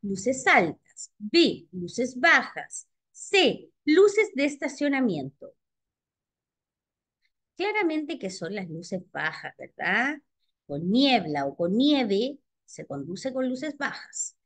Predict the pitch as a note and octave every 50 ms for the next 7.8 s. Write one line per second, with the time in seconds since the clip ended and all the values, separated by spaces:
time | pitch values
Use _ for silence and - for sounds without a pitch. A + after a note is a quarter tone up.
0 | _ _ _ _ _ - C4+ G4 F#4+ F#4+ F#4+ F#4+ F4+ - _ _ _ _ _ _
1 | _ _ _ _ _ _ _ _ _ _ _ _ - - A4+ B4+ C5+ A#4 A4 G4
2 | - G4 F#4+ E4+ C#4+ B3 - - B3+ B3+ C4+ C4 - D#4+ D4 C4 B3+ A#3 G3+ F3
3 | F3 - - G3 G#3+ A#3 F4+ - - G#3+ F#3 E3+ D#3 - - A3 B3+ - - E4+
4 | E4 C#4 C4+ C#4 D4 C4 B3+ - D#3 D3+ - - - F3 F3 F3+ - - B3+ D4
5 | C#4 G3+ - - _ _ _ _ _ _ _ _ _ _ _ _ - F4 F4 F4
6 | - - A#4 A#4+ A#4+ A#4+ G#4 G4+ F4+ C#4 E4 E4+ F4+ F4+ F4+ F#4+ F#4 C#4+ C4 G3+
7 | F#3 E3+ E3+ E3+ E3 E3+ E3+ F#3 A3 B3+ C4+ E4+ E4 - - -